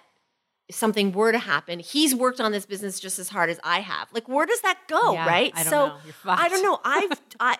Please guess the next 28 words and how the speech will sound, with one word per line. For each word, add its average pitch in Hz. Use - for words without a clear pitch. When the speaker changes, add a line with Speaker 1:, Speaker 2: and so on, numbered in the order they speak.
Speaker 1:
and 277
there 294
is 302
no 294
part 277
of 262
me 190
today, 190
right 190
now, 180
that 170
wants 180
to 220
build 208
in 202
some 196
kind 185
of 180
Speaker 2:
But 262
the 240
Speaker 1:
escape 254
Speaker 2:
thing 254
Speaker 1:
hatch. -
Speaker 2:
is, -
but -
the 202
thing 240
is, 170